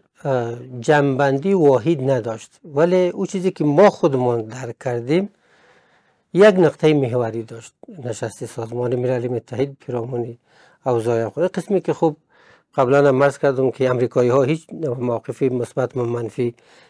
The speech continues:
در اینجا در قبال افغانستان نداشتن. بیشتر رئیس جمهوری ازبکستان و بالاخره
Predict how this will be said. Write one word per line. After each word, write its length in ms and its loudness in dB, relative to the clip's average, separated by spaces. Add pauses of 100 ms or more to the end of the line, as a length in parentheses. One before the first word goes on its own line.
(240)
در 260 -2
اینجا 280 0
در 120 -2
قبال 340 -2
افغانستان 580 -4
نداشتن. 420 -8
بیشتر 480 -2 (680)
رئیس 180 4
جمهوری 920 4 (120)
ازبکستان 720 0
و 260 -4
بالاخره 720 -10